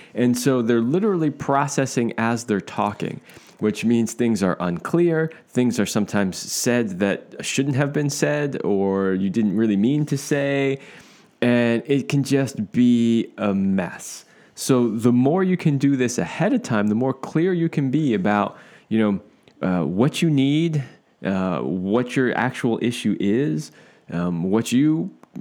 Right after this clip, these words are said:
can admit to, what you want your partner to do, well, basically everything that Celine just said, it's gonna be a much easier conversation.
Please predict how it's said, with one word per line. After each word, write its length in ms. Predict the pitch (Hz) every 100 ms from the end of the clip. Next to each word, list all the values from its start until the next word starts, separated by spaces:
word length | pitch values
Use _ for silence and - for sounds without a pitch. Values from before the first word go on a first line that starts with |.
| - -
can 140 | 156
admit 320 | 151 151 156
to, 220 | 151 156 151
what 220 | 123 -
you 80 | 120
want 160 | 113
your 80 | 76
partner 300 | - 143 147
to 60 | 135
do, 100 | 143
well, 80 |
basically 420 | 165 196 185 143 117
everything 380 | 101 92 90
that 140 | 87 -
Celine 300 | - 90 82
just 240 | 80 78
said, 300 | - 110 104 90
it's 200 | 98 -
gonna 140 | 117
be 160 | 98 87
a 40 |
much 460 | 87 87 104 95 -
easier 320 | 90 78 -
conversation. 680 | - 82 - - - - -